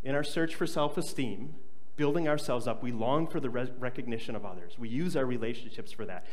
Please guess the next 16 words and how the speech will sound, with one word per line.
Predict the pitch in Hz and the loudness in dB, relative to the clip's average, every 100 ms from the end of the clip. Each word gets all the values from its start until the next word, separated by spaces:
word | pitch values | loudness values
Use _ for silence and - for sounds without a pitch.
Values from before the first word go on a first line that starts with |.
| - | -2
But | 220 | 0
Jesus | 240 254 214 | 0 0 0
isn't | 170 135 107 | 0 0 0
done. | 110 87 | -2 -2
He | 135 | -2
goes | 151 151 | -2 -2
on. | 147 92 95 - - - - - - | -2 -2 -2 -2 -2 -2 -2 -2 -2
And | - | 4
he | 185 | 4
turns | 185 240 254 247 | 6 6 6 4
from | 226 185 185 - - | 6 6 4 0 2
those, | 175 165 160 - - | 4 6 6 2 0
those | 160 147 | 2 2
people | - 240 233 208 | 4 4 6 6
who | 175 147 | 6 4
are, | 127 127 | 4 2